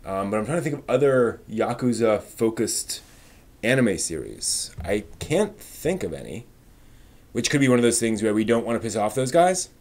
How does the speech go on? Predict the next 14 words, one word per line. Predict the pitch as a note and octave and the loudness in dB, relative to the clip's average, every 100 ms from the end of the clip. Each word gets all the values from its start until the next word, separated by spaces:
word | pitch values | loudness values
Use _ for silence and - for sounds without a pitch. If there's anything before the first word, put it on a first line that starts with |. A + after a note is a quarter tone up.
| - - - - - - | -20 -20 -20 -20 -20 -6
Um, | G#2 G#2+ G#2+ G#2+ G#2 G2+ - - - - - - - - - - - - - - - | 0 0 2 0 -2 -6 -16 -8 -8 -8 -20 -20 -20 -20 -20 -20 -20 -20 -20 -20 -18
I | G#2 | -16
seem | G#2 - - - C3+ D#3 E3+ | -14 -10 -10 -8 -6 -6 -6
to | C#3 | -10
think, | - - A#2 F#2+ - - - - - - - - - - - - - | -12 -4 -4 -4 -10 -18 -20 -20 -20 -20 -20 -20 -20 -20 -20 -20 -6
oh, | - D3 | 6 8
and | C#3 | 8
of | C3+ | 4
course | C#3+ C3 | 4 4
there's, | B2+ A#2+ A2 | 2 2 2
uh, | A2 G#2 | 2 2
the | A2 | 2
Yakuza | A2+ A2+ A#2+ G2+ G2+ F#2+ E2 | 2 2 0 0 0 0 -2
in, | G#2 G2 F#2+ F2+ F2+ | -4 -4 -4 -6 -10